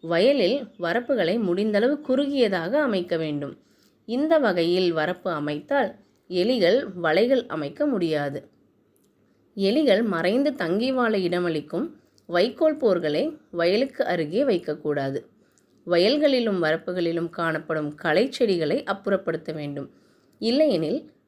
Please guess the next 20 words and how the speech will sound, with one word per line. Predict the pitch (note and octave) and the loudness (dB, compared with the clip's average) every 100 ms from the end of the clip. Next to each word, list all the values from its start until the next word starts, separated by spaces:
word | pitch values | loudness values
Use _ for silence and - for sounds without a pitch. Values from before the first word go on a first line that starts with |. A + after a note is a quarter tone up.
| - | -4
அவை | A3 A3 F#3+ | 0 2 2
எலிகளுக்கு | F#3 B3+ D4+ A3 - E3+ | 2 2 2 0 0 -2
மறைந்து | B3+ F3 E3+ B3+ C#4+ | -2 -2 0 2 2
வாழும் | B3 F3 B3 D4 | 2 2 -2 -4
புகலிடமாக | G3+ G#3 B3 A3 F3+ D#3+ G3+ | -2 2 2 2 0 -2 -2
அமையும். | C#4 E3+ D3+ D3 - _ _ _ _ _ - | -2 -2 -2 -6 -10 _ _ _ _ _ -2
கதிர் | G#3 G3 D4+ D#4 | 0 2 2 4
வெளிவரும் | G3 G#3+ B3+ B3+ B3 | 2 4 4 4 2
தருணத்தில் | G3 E3 G3 F#3+ - D#3 D4 - _ _ | 0 0 0 -2 -4 -4 -4 -8 _ _
எலிகள் | F#3+ F#3 A3+ C#4+ D#4+ C#4 | -2 0 2 4 4 2
நடமாட்டம் | A3+ F#3+ F3 F3+ E3+ | 2 0 -2 -2 -4
அதிகமாக | D3 D#3+ F3 F3 C4 C#4+ | -2 -2 0 0 0 0
காணப்பட்டால் | G3+ E3+ E3 D#3 - C4 A3+ - _ _ _ - | -2 -4 -6 -10 -4 -2 -4 -10 _ _ _ -4
தஞ்சாவூர் | F3+ A#3+ D4 D4 C#4 G#3 | 0 2 4 4 4 2
வில் | F3 A3+ | 0 -2
எலி | C4+ G3 F3+ | -2 -2 -2
கிட்டிகளை | - E3 - D#3 D#3+ C#4+ B3+ | -6 -12 -8 -4 -2 -2 -2
ஹெக்டருக்கு | - G#3+ G#3 C#4+ C#4 B3+ - | -6 -8 0 2 2 0 -6
ஐம்பது | - F3 G#3 G3+ C#4 | -2 -2 0 0 0
என்ற | C4+ G#3 | 0 -2